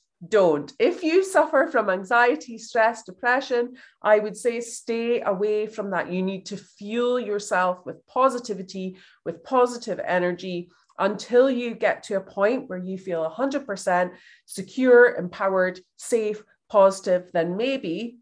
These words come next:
you could watch that, but I guarantee you probably won't want to once you're at this higher vibration.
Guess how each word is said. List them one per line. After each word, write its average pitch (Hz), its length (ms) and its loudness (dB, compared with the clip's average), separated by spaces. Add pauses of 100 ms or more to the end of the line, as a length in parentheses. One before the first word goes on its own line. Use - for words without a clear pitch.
(100)
you 202 140 -6
could 196 160 -8
watch 180 340 2
that, 196 220 -2
but 117 80 -2
I 170 60 0
guarantee 202 460 4
you 160 100 -10
probably 180 320 -4
won't 170 260 -2
want 143 340 -2
to 151 160 -6
once 170 340 -2
you're 180 120 0
at 165 100 0
this 196 140 -4
higher 190 340 2
vibration. 170 680 -4